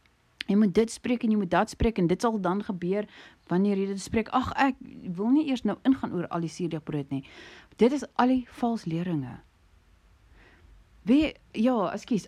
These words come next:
ek, nou vertel ek eintlik heeltemal iets wat nie eens in die boek staan nie. Maar ek voel nou om het vir julle te vertel. 'n Hele rukkie terug het, ehm,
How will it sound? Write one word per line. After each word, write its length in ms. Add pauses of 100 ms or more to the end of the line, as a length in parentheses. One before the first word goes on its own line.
ek, 200
nou 480
vertel 340
ek 80
eintlik 180
heeltemal 320
iets 120
wat 80
nie 100
eens 100
in 60
die 60
boek 200
staan 240
nie. 120 (600)
Maar 220 (120)
ek 280 (100)
voel 180
nou 100
om 120
het 80
vir 120
julle 120
te 80
vertel. 400 (720)
'n 80
Hele 260
rukkie 260
terug 500 (1600)
het, 360
ehm, 460